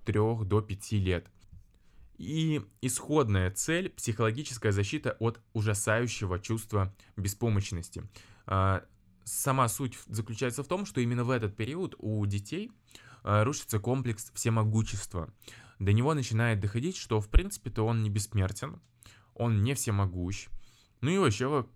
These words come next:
в принципе-то он во многом слаб, и не все-то он умеет. Ребенок внутренне хватается за чувство вины как за способ сохранить образ своего всемогущества. Он будто говорит себе вот этим чувством, что, оказывается, я могу не все, а это невыносимо.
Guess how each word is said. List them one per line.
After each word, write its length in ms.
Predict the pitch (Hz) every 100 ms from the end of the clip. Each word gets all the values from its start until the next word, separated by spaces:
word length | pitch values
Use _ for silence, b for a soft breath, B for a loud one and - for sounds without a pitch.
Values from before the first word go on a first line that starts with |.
| -
в 200 | - - -
принципе-то 600 | 135 156 - - 98 101
он 180 | 101 104
во 120 | 104
многом 360 | 107 113 104
слаб, 460 | 98 - 107 143 151 - -
и 160 | - 107
не 100 | 104
все-то 400 | 101 123 127 104
он 200 | 104 104
умеет. 440 | 95 85 82 - _ _ _ _ _ _ _ _ _ _ -
Ребенок 460 | 107 107 113 107 98
внутренне 420 | 104 113 101 95
хватается 480 | 92 98 104 101 101
за 140 | 95
чувство 300 | 95 104 -
вины 300 | 95 92 117
как 140 | 143 101
за 100 | 90
способ 400 | - 123 - 101 B B B B
сохранить 560 | - 104 107 98 123 -
образ 340 | 107 101 101
своего 320 | - 98 92
всемогущества. 800 | 104 - 98 92 107 110 95 92
Он 260 | - 95 98
будто 260 | 117 -
говорит 460 | 101 98 107 110 110
себе 400 | - 95 98 95 B B B
вот 160 | 98 98
этим 220 | 101 98
чувством, 400 | 101 202 - 101
что, 160 | 95 95
оказывается, 600 | 95 139 143 107 101 95
я 160 | 95
могу 220 | 120 123
не 140 | 127 127
все, 300 | - 143 104
а 60 |
это 140 | 90 101
невыносимо. 720 | 104 110 123 - 139 120 85